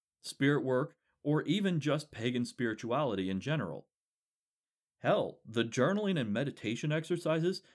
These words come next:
would be beneficial for anyone to do them. So keep an eye out for The Black Feather Mystery School, The Magpie Training, by Irene Glass and Kane Dreamwalker.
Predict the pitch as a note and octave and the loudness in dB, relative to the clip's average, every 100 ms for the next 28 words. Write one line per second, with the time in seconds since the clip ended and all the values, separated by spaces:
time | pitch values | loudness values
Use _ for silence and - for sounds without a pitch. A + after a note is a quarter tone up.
0 | - C3+ C3+ D3 - B2 E3 E3 D#3 E3+ | -4 -2 0 -2 0 -2 -2 0 -2 0
1 | D3+ D3 C#3+ B2 - _ B2+ G#3 C#4+ A#2 | -4 -2 2 2 0 _ 0 2 4 2
2 | F2 D2+ - _ - C3 A#2+ C#3+ E2 - | 0 -6 -8 _ -4 0 2 0 -2 -8
3 | _ _ _ _ _ _ _ _ _ _ | _ _ _ _ _ _ _ _ _ _
4 | _ _ _ _ _ - C3+ - C4 C4+ | _ _ _ _ _ -4 -2 0 0 2
5 | F3+ G3 G#2 E2+ - - A#2+ A#2 A2 A#2 | 0 2 0 0 -4 0 2 2 0 -2
6 | G#2 C3+ G#3+ - C3+ D#3 D#3+ B2 C#3+ - | 0 -4 -6 -4 -2 0 0 2 0 0
7 | A#2 F#2+ - F#2+ - - _ B2 B2+ A#2 | -2 -2 -6 -8 -8 -12 _ -2 0 2
8 | C3+ A#2+ G#2+ G2 E2+ G2+ E2 D2 - _ | 2 0 0 -2 0 -6 -6 -8 -16 _
9 | _ _ - G#2 - A#2 D3+ F#3 A3 G3+ | _ _ -4 -2 0 2 2 0 0 0
10 | C3 C#3 D#3+ D#3 - A2 G2+ C#3 D3 C#3+ | 0 0 -2 -6 -6 -4 -2 -2 0 0
11 | B2+ C3 A#2+ F#2+ D#2 D#2 C2+ | 0 0 0 0 -2 -6 -14